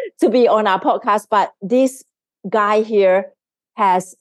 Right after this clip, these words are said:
done so much for me, even just by listening to his podcast during covid, that I was like, "Oh my God, I need to do what he's doing."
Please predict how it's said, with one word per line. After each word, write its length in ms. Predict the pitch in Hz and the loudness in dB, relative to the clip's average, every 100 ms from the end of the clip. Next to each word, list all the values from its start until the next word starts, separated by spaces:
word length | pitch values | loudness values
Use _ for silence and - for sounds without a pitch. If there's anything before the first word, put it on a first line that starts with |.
| 208 | -4
done 280 | 202 214 220 | -2 -2 -4
so 320 | - 262 254 | -4 0 2
much 300 | 233 - - | 0 -4 -4
for 180 | 208 196 | -4 -2
me, 400 | 202 220 233 - | 0 0 0 -2
even 360 | 226 196 240 240 | -2 0 0 0
just 220 | 262 - | -2 -2
by 80 | 196 | -2
listening 340 | 196 214 226 | -2 -2 -2
to 80 | 220 | 0
his 140 | 196 | 0
podcast 480 | 202 262 196 214 208 | 0 -2 0 -2 -2
during 260 | 220 220 208 | 0 0 0
covid, 540 | - 254 208 175 160 | 0 0 2 0 0
that 120 | 196 160 | -2 -2
I 40 | |
was 120 | 196 | -4
like, 180 | 202 185 - | -4 -6 -4
"Oh 220 | 233 247 | -2 0
my 260 | 294 311 320 | 2 2 0
God, 400 | 196 233 185 180 - | 0 0 0 -2 -6
I 380 | 208 220 226 240 - _ - | -2 2 2 0 -2 _ -10
need 220 | 226 262 | -6 -4
to 80 | 220 | -2
do 160 | 196 226 | 0 2
what 160 | 202 | 2
he's 160 | 185 170 | 0 0
doing." 440 | 208 196 165 156 | 2 4 2 -2